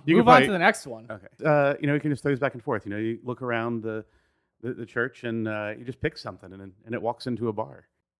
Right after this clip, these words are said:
Speaker 2: The Virgin Mary walks into a bar
Speaker 1: I don't know if that would happen,
Speaker 2: and
Speaker 1: but let's, you know what,
Speaker 2: asks
Speaker 1: let's
Speaker 2: for
Speaker 1: go.
Speaker 2: herself.
Speaker 1: Oh, oh, oh, that's, that's perfect.
Speaker 2: Yeah.
Speaker 1: Uh, I'd like one of me,
Speaker 2: One of
Speaker 1: please.
Speaker 2: me, please.
Speaker 1: <laughs>
Speaker 2: Yeah.
Speaker 1: Ah. Oh, man.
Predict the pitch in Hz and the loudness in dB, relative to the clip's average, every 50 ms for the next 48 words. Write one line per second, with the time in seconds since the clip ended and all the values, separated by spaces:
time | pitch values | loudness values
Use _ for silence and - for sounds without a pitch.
0 | _ _ - 151 143 127 165 185 214 208 214 175 156 147 156 196 233 254 214 196 | _ _ -8 -6 -2 2 4 4 4 4 2 0 0 0 2 2 2 4 6 6
1 | 202 220 - 220 202 - 185 165 143 127 123 147 196 247 294 339 320 - 117 123 | 6 4 4 0 -2 0 0 0 0 0 2 2 4 2 2 0 -2 -4 -4 -2
2 | 156 180 131 123 131 123 - 127 104 107 104 113 123 131 185 196 - - 131 - | -2 -2 -2 -2 -4 -4 -4 -6 -6 -4 -4 -4 -4 -2 -2 0 0 0 2 4
3 | 190 214 240 262 220 170 170 185 175 165 160 - - - 277 269 240 294 277 254 | 4 6 6 8 8 8 8 6 4 2 -2 2 8 8 10 10 10 8 6 6
4 | - - - 302 349 370 165 120 - - _ _ _ _ _ _ _ _ _ _ | 4 2 4 6 6 6 4 2 -2 -8 _ _ _ _ _ _ _ _ _ _
5 | _ _ _ _ _ _ - - - 311 294 214 170 151 - - 240 277 302 302 | _ _ _ _ _ _ 8 10 10 12 10 8 6 2 0 2 4 6 8 8
6 | 311 294 262 190 135 113 - - - - - _ _ _ _ _ _ _ _ _ | 8 8 6 4 2 -2 -6 -12 -20 -20 -20 _ _ _ _ _ _ _ _ _
7 | 214 226 226 214 202 202 196 - - - - 240 233 - - - 349 403 415 277 | 4 4 6 8 6 6 4 2 -2 2 4 4 4 4 4 4 6 6 8 8
8 | 294 233 151 - - 370 453 339 - 135 135 - _ _ _ _ _ - 202 214 | 8 8 8 8 6 8 8 8 6 4 0 -6 _ _ _ _ _ 4 4 4
9 | - 156 - - _ - 180 196 190 202 185 - 151 185 196 190 185 165 180 202 | 4 2 -4 -8 _ 2 2 2 4 2 2 2 2 2 2 2 0 0 -2 -2
10 | 214 226 220 254 285 277 262 320 415 453 381 190 180 185 175 165 165 170 170 - | -2 0 0 0 2 2 4 4 6 6 4 4 4 2 2 2 2 0 2 4
11 | 370 381 - 208 185 - - - _ _ _ _ _ _ _ _ - - - - | 6 6 6 6 6 2 -2 -8 _ _ _ _ _ _ _ _ -20 -20 -20 -20
12 | _ _ _ _ _ - 185 202 180 143 135 156 147 127 139 160 | _ _ _ _ _ -2 0 2 2 2 2 2 2 0 0 -4